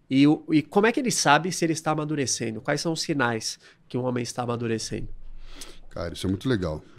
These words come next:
Speaker 2: Eu acredito, Hebreus fala que a, a,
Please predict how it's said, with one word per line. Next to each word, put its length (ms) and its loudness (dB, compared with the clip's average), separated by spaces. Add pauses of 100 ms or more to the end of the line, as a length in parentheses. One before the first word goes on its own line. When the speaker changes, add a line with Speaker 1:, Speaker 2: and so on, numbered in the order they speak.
(120)
Speaker 2:
Eu 80 0
acredito, 840 4 (1200)
Hebreus 440 2
fala 480 2
que 500 -4
a, 640 -4 (720)
a, 520 -8